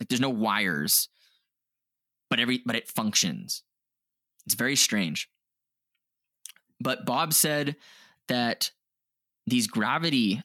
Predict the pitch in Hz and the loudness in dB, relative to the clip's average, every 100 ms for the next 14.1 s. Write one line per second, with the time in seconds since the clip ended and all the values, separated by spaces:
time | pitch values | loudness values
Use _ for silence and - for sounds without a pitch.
0 | - 101 98 92 98 101 - 110 117 104 | 0 2 2 2 0 0 -2 -2 0 0
1 | 110 131 - 131 - 104 120 127 - 113 | 0 0 0 -2 -2 -2 0 0 0 0
2 | 113 104 98 92 120 170 208 - _ - | 0 0 0 2 2 2 -2 -6 _ -20
3 | _ - 117 104 127 - - 123 - - | _ 0 0 0 -2 -4 -4 -2 -4 -8
4 | _ - 110 107 - 113 123 - 123 - | _ -2 0 0 0 0 2 2 2 0
5 | 101 101 104 92 87 82 73 - - _ | 0 0 0 -2 -2 -2 -2 -6 -10 _
6 | _ _ _ _ _ _ _ _ - 135 | _ _ _ _ _ _ _ _ 0 2
7 | 127 - _ _ _ _ _ _ _ _ | 0 -2 _ _ _ _ _ _ _ _
8 | - - 127 - 139 143 - 120 - 104 | -8 -2 0 2 0 0 -2 -2 0 0
9 | 113 - 107 - 110 104 104 101 95 - | 0 -2 -2 0 0 0 0 0 0 -4
10 | _ - _ - 180 226 226 208 - - | _ -20 _ -6 -2 2 0 0 -4 -2
11 | 190 127 - - - - - _ _ _ | -2 -2 0 2 2 -2 -14 _ _ _
12 | _ _ _ 113 117 - 123 117 113 113 | _ _ _ 2 4 4 6 6 4 4
13 | 107 117 165 _ _ 110 104 101 98 92 | 2 -2 -8 _ _ 0 2 2 2 2